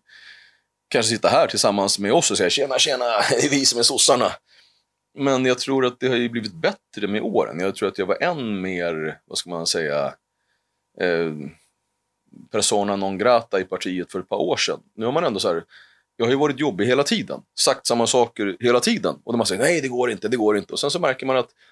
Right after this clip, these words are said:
jaha, helt plötsligt så börjar vi ju närma oss. Många av de sakerna som jag har stått och tryckt på, de debattartiklar jag har skrivit under åren, helt plötsligt kommer ju sossarna krypande lite och vill börja närma oss varandra. Jag vill ju bara säga att, "Men vad var det jag sa?"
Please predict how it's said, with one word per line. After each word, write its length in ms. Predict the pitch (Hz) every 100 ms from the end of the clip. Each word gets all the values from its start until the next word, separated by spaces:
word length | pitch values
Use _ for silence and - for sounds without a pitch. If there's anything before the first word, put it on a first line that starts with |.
| _ _ -
jaha, 280 | 135 160 170
helt 180 | 175
plötsligt 260 | - 202 135
så 100 | 151
börjar 360 | 160 135 104 226
vi 120 | 269
ju 280 | 131 120 113
närma 380 | 160 123 196
oss. 160 | 147 -
Många 260 | 143 135 202
av 60 |
de 140 | 170 147
sakerna 300 | 131 120 123
som 100 | 104
jag 60 |
har 100 | 117
stått 300 | 117 - -
och 80 | 117
tryckt 300 | 185 214 -
på, 80 | -
de 160 | 120
debattartiklar 560 | 143 139 - - - -
jag 40 |
har 40 | 120
skrivit 320 | - 110 104
under 180 | 113 -
åren, 440 | - - 101 85 - _ _ _ -
helt 120 | -
plötsligt 240 | - 165
kommer 240 | - 104 277
ju 60 |
sossarna 400 | - - - 78 71 -
krypande 460 | 233 - 110 120
lite 480 | 127 120 - - 170
och 160 | 160 170
vill 160 | 165
börja 300 | 175 165 160
närma 300 | 160 135 95
oss 100 | 98
varandra. 340 | 101 - - - - _ - _ _ _ _ -
Jag 180 | 131 185
vill 80 |
ju 60 | 220
bara 120 | 104
säga 180 | - 95
att, 100 | -
"Men 160 | 127 123
vad 100 | 120
var 100 | 110
det 60 |
jag 100 | 101
sa?" 300 | - - -